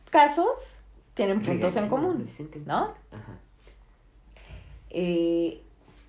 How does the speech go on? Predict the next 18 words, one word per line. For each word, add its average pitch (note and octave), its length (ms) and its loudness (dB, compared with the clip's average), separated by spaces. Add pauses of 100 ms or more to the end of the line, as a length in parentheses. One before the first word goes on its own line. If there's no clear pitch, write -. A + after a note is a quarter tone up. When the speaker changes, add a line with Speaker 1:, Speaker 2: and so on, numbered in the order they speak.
(320)
Speaker 1:
porque B3+ 260 4
habla C4 400 6
de C4+ 400 0 (680)
una C#4+ 300 0
persona B3 720 -2
pidiéndole G#3+ 560 0
a G3+ 100 4
otra, G#3 640 2
"Compréndeme, G3+ 840 0 (160)
ponte G#3 320 0
en A#3+ 140 0
mi A3+ 140 0
lugar, E3+ 600 0 (440)
razona G3+ 640 -2
como A3 300 0
yo", F3+ 460 2 (180)
¿no? F#3 480 -2
Speaker 2:
Ujú. C4 60 -4